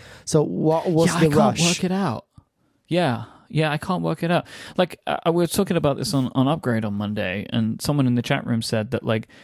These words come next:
Speaker 2: you know, any more time is more time to collect data, which is a
Speaker 1: Sure.
Speaker 2: good point, but, but they were targeting July. So there must have been a reason for that.
Speaker 1: Unless, like, they are intentionally, maybe that Upgrade listener has a good point. Maybe they want to intentionally test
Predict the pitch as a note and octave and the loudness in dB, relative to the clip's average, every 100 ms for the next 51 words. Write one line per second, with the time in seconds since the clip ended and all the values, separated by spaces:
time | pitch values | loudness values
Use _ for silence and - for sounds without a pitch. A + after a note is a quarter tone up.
0 | - _ - D#3+ C3 C3 - C#3 C#3+ C#3 | -20 _ 0 2 2 0 -4 -2 0 -2
1 | - _ _ - B2 B2 B2+ C#3 B2+ A#2+ | -6 _ _ 0 2 4 2 0 2 2
2 | A2 A#2+ A2+ A2+ A2+ A2 A2+ A#2+ G#2+ A2+ | 0 0 0 0 -2 -2 -2 0 -2 0
3 | A#2 B2 - G#2+ B2 C#3+ C3 C#3 D#3+ D#3+ | 0 0 -4 -4 -2 0 0 2 4 4
4 | D3+ G#3 A2+ - - G#2+ - - _ _ | 4 4 2 -2 0 0 -2 -20 _ _
5 | _ - C#3 F3 F3 F#3 - F#3 G3+ G3 | _ -2 2 4 4 2 2 2 2 0
6 | - F#3 G3 G3 C4 B2 A2+ B2 - _ | 0 2 4 2 2 0 0 -4 -8 _
7 | _ _ _ _ - F3+ F#3 A#3 - G#3+ | _ _ _ _ -2 2 2 2 0 0
8 | G3 D#3 G#3 C#4+ D#3+ A#2+ - A2+ - - | 2 2 0 2 2 2 -2 -4 -6 -8
9 | _ - _ _ _ D3+ D3+ D#3 - C3+ | _ -20 _ _ _ 0 2 2 0 -2
10 | B2+ - C3 B2 A#2 A#2 C#3 C3+ - D#3 | -2 0 2 2 0 0 -2 -2 0 -2
11 | C#3+ D3+ C#3 C3 C3 D#3+ D3+ C3 B2 B2 | 0 -2 0 0 0 0 0 0 0 -2
12 | - C3+ C3 C#3+ C#3 - C#3 C3+ C3 C3+ | -2 -4 -4 -2 -2 -2 0 0 -2 -4
13 | D3 - F#3 D3+ B2+ C3 C3+ C3 B2 B2+ | -6 0 -2 0 -4 -4 2 2 2 -2
14 | B2 C#3+ D3+ D3 - D3+ D3+ D#3 D3 C#3+ | -2 -2 -2 -2 0 -2 0 0 0 0
15 | C3+ - C#3+ B2+ - - | -4 -2 -2 0 -6 -10